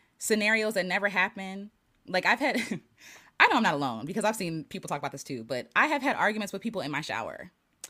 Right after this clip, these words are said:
They're not here, girl. <laughs> It's not, like, it's not happening. And I'm all riled up and, like, no, because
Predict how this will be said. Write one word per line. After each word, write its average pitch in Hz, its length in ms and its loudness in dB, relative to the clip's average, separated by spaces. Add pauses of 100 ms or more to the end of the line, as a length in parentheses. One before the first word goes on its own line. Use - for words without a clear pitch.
They're 220 140 4
not 277 180 4
here, 196 160 -2
girl. 107 320 -6 (200)
<laughs> 440 600 0 (180)
It's 254 240 -4
not, 233 260 0
like, 185 280 -6 (380)
it's 277 160 4
not 269 200 6
happening. 220 520 -2
And 160 80 -4
I'm 202 160 4
all 226 180 4
riled 196 440 4
up 196 360 0
and, 156 140 -4
like, 131 340 -6 (140)
no, 240 300 4
because 208 600 -2